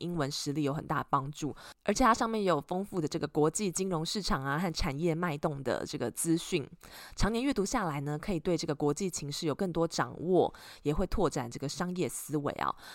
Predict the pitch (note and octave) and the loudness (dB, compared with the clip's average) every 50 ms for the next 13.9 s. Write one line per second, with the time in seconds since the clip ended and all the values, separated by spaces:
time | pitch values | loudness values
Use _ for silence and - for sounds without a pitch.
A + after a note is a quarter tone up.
0 | - - - C#4 C#4+ D4+ D4+ C#4+ - B3+ A3+ G3 G#3+ A3+ G#3 G3 G#3 A3 A3+ B3+ | -18 -4 -2 0 2 4 2 2 6 6 6 4 6 4 4 6 8 6 6 6
1 | D#4 A#3 F#3+ F#3 - F#3+ G3 G3 G3+ G3 F3+ D3 C3+ B2+ - - E3 F3 E3+ E3+ | 6 4 4 6 8 6 8 8 4 2 2 4 2 2 2 4 4 4 4 4
2 | F#3+ - A#3+ G#3+ F#3+ F#3+ - - G3+ - - - C4+ A3+ F#3+ E3 C#3+ C3+ C3+ D3 | 4 4 4 2 2 0 -2 -4 -4 -4 -2 -2 0 2 2 2 2 2 0 0
3 | C#3 C#3 D#3+ - E3 - G3 F3+ F3+ F#3+ F#3+ G3 G3 - D3+ D#3+ E3+ F#3 F3+ E3 | 0 0 0 -2 -2 0 0 0 0 0 -2 -2 -2 0 0 2 4 4 4 4
4 | D3+ - - - F3 D3+ - - F3+ D3+ D3 C#3+ C3 - - D#3+ D3 D3 C#3 A#2 | 2 -2 -2 -4 -4 -4 -2 0 0 0 0 -2 -2 -2 -2 0 2 2 2 0
5 | - - D3 B2 G2+ - - - - - - - G#3 G3+ F#3+ F3 E3 - - C#3 | 2 0 0 0 0 -6 -12 -18 -20 -8 -2 0 4 4 4 4 4 0 0 4
6 | D#3+ D#3+ D3+ - - D3 - E3 D#3 D3+ - - - G3 D3 - - E3+ D3 D3+ | 4 4 6 6 4 4 4 4 4 4 2 0 0 0 0 2 2 2 2 2
7 | D3+ - - B2 B2+ - - D3 C3+ - E3 E3 D#3+ F3+ E3 E3 D#3 C3 B2+ B2+ | 0 0 0 -2 -2 -2 -2 -2 0 0 0 0 0 0 0 2 2 2 2 0
8 | - B2+ C3+ C#3+ - - - - C#3+ C#3+ C3+ C3 G#2+ - - - - - - - | 0 -2 -2 -2 -4 0 2 2 2 2 0 -2 -4 -4 -6 -10 -12 -16 -16 -16
9 | - - - D#3+ D#3+ F3+ G#3+ - B3 G3 D#3 - G#3+ A3+ - - G#3+ G3 F#3 - | -4 0 2 4 4 4 4 2 2 2 2 0 -2 -4 -2 0 0 0 2 2
10 | - D3+ F3 - - - - D3+ D3 D3 C#3 C3+ D#3 D#3+ - - - G#2 - - | 2 2 4 2 0 0 0 2 4 4 4 2 0 -2 -2 -2 -2 -2 -4 -2
11 | - B2+ A#2 A#2+ - - G3 - C4+ A3+ E3 - - F3 E3+ C#3+ B2+ - - F#3+ | 2 4 4 4 4 4 4 4 4 4 4 4 6 6 6 6 4 2 -2 -4
12 | E3 - - E3+ D#3+ D#3+ D#3+ F3+ - - - - F#3+ F#3 F#3 F#3+ E3 C#3+ C#3+ D3 | -2 4 6 8 8 8 6 4 0 -4 4 6 6 6 8 4 4 4 4 2
13 | - - C3 A#2 - - - C#3+ C3 C3 - - C3 B2 B2 B2 G2 | 2 2 0 -2 -4 -4 2 2 2 4 4 2 2 2 2 2 0